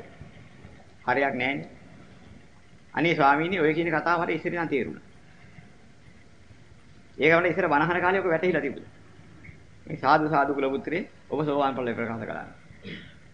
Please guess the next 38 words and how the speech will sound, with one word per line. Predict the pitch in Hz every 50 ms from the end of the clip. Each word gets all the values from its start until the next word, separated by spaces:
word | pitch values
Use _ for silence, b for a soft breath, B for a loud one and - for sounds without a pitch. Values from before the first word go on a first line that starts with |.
| - -
අන්න | - - 175 214
උන්වහන්සේ | 214 202 190 180 170 156 - 131 113
කියන. | 101 98 101 -
එතකොට | 127 135 165 165
ඒ | 165 156 139
දන්නේ | 151 185 175 160
ඒක | 160
සෝවාන් | 156 147 131 135 131
ඵලය | 117 120 104 95
බව. | 85 - - - - - - - - - - - - - -
හැබැයි | - 135 143 139 135
ලබලා | 135 156 165 170
තියෙන | 180 180 170 160
කොයි | 175 170
කාලේ | 165 160 165 156
දාපම | 160 165 175 185 151
විස්තර | 135 139 - 160 165
කරමු. | 160 190 226 233
ඔය | - 117 139 147
කාරණේ | 165 175 185 185 196 208
නම් | 214 202 190
මම | 196 185
ඉස්සර | 170 - 175
ඉඳන් | 151 139 127 110
දන්නවා. | 104 - 98 - 98 107
අහවල් | - 156 139 131
කාලේ | - 110 - -
ඉඳලා. | - - - - - - - - - - - - - - - - - -
අහවල් | 117 131 160 160 156
කාලේ | 165 170 160
බුදුරණන් | 151 143 147 151 151 160
වහන්සේගේ | 156 165 156 160 151 131
බණහන | 127 135 147 151 156
කොට | 170 185 180
මම | 160 147 160 156
ඔක | 147
තේරුම් | 156 143 135 127 123 104
ගත්තා. | 90 85